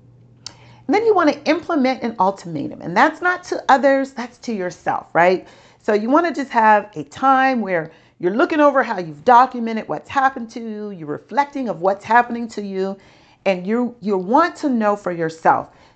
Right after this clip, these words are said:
should you consider a transfer? Should you consider if it's caused so much anguish and stress, distress?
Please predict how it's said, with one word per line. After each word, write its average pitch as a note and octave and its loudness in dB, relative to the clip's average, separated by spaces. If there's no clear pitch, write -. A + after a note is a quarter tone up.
should - -2
you D4+ 2
consider B3 -2
a - -8
transfer? C4 0
Should B3+ 2
you C#4 2
consider C4 2
if - -2
it's - -10
caused A3+ 2
so G3 -8
much E3 -8
anguish A#3+ -4
and D#3 -6
stress, - 0
distress? B3+ 0